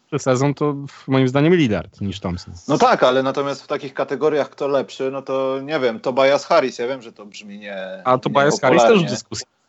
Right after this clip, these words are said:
Speaker 1: że był, no
Speaker 2: ale
Speaker 1: nie?
Speaker 2: ta dobra seria to nie tylko Lou Williams, to nie tylko to, co tam się dzieje z Harrelem, to też jest Tobias Harris, który świetnie rozrzucają tą obronę, t-, sorry, ten atak i on trafia trójki takie, które są kompletnie czasami bez krycia i to ułatwia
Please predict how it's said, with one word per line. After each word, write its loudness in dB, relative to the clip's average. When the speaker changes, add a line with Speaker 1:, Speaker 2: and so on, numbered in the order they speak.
Speaker 1:
że -4
był, 6
no 4
Speaker 2:
ale 6
Speaker 1:
nie? 6
Speaker 2:
ta 4
dobra 4
seria -4
to -12
nie -12
tylko -4
Lou -4
Williams, -6
to -8
nie -6
tylko 0
to, -2
co -4
tam 2
się -4
dzieje 2
z -8
Harrelem, 6
to -16
też -4
jest -14
Tobias 6
Harris, 2
który -20
świetnie -12
rozrzucają 2
tą 4
obronę, 0
t-, -12
sorry, 0
ten -6
atak 2
i -2
on -4
trafia 2
trójki -2
takie, 2
które -4
są -6
kompletnie 0
czasami -2
bez 0
krycia 4
i -4
to -4
ułatwia 2